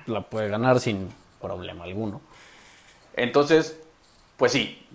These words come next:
Speaker 2: podemos hablar de que efectivamente los títulos, la estructura, las fuerzas básicas, el dinero, la identidad, la personalidad del equipo
Speaker 1: Por
Speaker 2: y la
Speaker 1: supuesto.
Speaker 2: afición son preponderantes para definir grandeza.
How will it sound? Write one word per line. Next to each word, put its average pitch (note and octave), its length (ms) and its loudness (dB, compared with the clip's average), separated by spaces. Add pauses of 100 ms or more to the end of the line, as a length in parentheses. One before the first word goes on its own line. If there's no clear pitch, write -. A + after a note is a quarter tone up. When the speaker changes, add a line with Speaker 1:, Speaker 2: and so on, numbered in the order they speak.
Speaker 2:
podemos D3+ 360 8
hablar C#3+ 280 10
de C#3 120 6
que A2+ 520 0
efectivamente B2 560 2
los B2 180 -2
títulos, C3+ 720 0
la G#2+ 120 -2
estructura, A2+ 540 2
las A#2 140 4
fuerzas A2 300 -6
básicas, A2 380 -2
el G#2 100 -8
dinero, A2 280 -6 (520)
la B2+ 140 2
identidad, A#2 440 2
la D3 100 4
personalidad A2+ 500 -2
del A#2 120 2
equipo B2 340 -10 (200)
Speaker 1:
Por - 120 -6
Speaker 2:
y C3 80 2
la B2 140 6
Speaker 1:
supuesto. G#2 120 -4
Speaker 2:
afición C3+ 360 0 (560)
son B2+ 480 0 (640)
preponderantes B2+ 840 0
para A2+ 400 -2
definir A2+ 460 -6
grandeza. G#2+ 520 -8